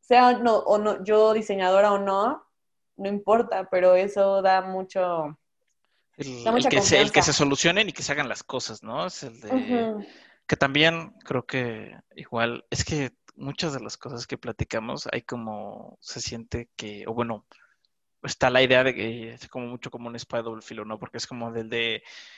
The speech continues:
Speaker 2: el de voy a, a innovar, a proponer, ¿no? Pero eso lo puede estar ese, el, el pensamiento de, bueno, eso no es lo que me están pidiendo, eso no es lo que yo debería hacer, no me están pagando por hacer eso.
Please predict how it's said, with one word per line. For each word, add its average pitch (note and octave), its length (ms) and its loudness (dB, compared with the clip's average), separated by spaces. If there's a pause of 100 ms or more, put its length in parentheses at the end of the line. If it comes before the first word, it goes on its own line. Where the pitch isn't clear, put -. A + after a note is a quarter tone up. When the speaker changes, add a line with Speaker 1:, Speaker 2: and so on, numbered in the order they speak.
(200)
Speaker 2:
el B2+ 120 -12
de C3 100 -2
voy D#3 280 2
a, C#3 640 2
a A#2 80 -2
innovar, A#2 480 -2
a A#2 100 -10
proponer, A2+ 560 -10
¿no? A#2+ 180 -12
Pero A#2+ 300 -14
eso A2+ 380 -14
lo A2+ 280 -16
puede A#2 200 -10
estar A2+ 280 -8
ese, A2+ 360 -14 (100)
el, G#2+ 220 -12
el A2 140 -12
pensamiento A#2 400 -14
de, A2+ 60 -12
bueno, B2 220 -12
eso A#2+ 180 -14
no A2+ 180 -16
es - 120 -18
lo A#2+ 60 -20
que - 120 -20
me G#2 100 -20
están A2+ 260 -20
pidiendo, A2 380 -20
eso - 180 -18
no A#2 100 -16
es - 80 -20
lo A#2 100 -14
que A2+ 180 -16
yo A#2 120 -16
debería A#2 200 -14
hacer, A2+ 200 -16
no B2+ 120 -12
me D#3 120 -10
están D#3 300 -8
pagando A#2 440 -10
por G#2+ 160 -4
hacer - 220 -12
eso. - 220 -16